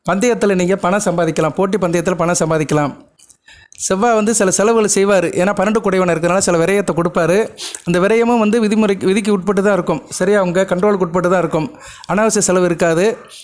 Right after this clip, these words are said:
சில செலவுகள் நீங்க எதிர்கொள்ள தான் இருக்கணும். தேக ஆரோக்கியம் நல்லா இருக்கும்.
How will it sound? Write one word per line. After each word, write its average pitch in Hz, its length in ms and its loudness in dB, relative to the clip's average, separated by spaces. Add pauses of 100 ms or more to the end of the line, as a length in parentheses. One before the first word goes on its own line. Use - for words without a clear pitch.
(240)
சில 185 240 -2
செலவுகள் 214 320 2
நீங்க 190 140 2
எதிர்கொள்ள 190 280 2
தான் 185 200 0
இருக்கணும். 170 340 -2 (540)
தேக 220 120 2
ஆரோக்கியம் 214 340 0
நல்லா 175 160 2
இருக்கும். 165 460 -4